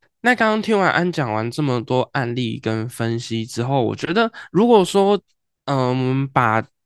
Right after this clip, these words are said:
期待这件事情呼应到我们上一集去提到的，呃，指责啊、讨好、超理智跟打岔四种应对姿态的话，就有点像是说，呃，比方说指责类型的人，因为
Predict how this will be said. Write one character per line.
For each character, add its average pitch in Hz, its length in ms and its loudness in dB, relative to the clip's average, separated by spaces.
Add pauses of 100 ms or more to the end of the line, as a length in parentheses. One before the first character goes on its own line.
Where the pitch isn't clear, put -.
(140)
期 - 300 -4
待 185 180 4
这 165 140 -2
件 170 160 2
事 160 180 -6
情 120 300 -4
呼 139 260 2
应 143 160 0
到 131 220 0
我 98 100 -2
们 90 200 -4
上 127 260 0
一 123 100 0
集 95 240 -8
去 120 240 -4
提 95 240 -8
到 113 240 2
的， 85 360 -2 (460)
呃， 67 280 -2
指 92 240 -12
责 95 320 -4
啊、 107 200 0
讨 104 300 -2
好、 117 220 -6
超 - 240 -8
理 113 160 -6
智 120 180 -8
跟 117 240 -6
打 101 220 -8
岔 110 300 -8
四 190 240 -6
种 104 160 -4
应 147 160 -2
对 139 160 0
姿 131 180 -6
态 131 240 -4
的 113 140 -4
话， - 280 -2 (360)
就 208 160 2 (160)
有 160 120 2
点 165 140 4
像 160 180 0
是 165 80 2
说， 151 240 0 (280)
呃， 110 100 0
比 117 100 -4
方 139 220 0
说 147 420 0 (320)
指 117 200 -6
责 120 220 0
类 156 180 2
型 120 160 -6
的 107 80 -4
人， 104 260 -4
因 139 140 -4
为 156 180 0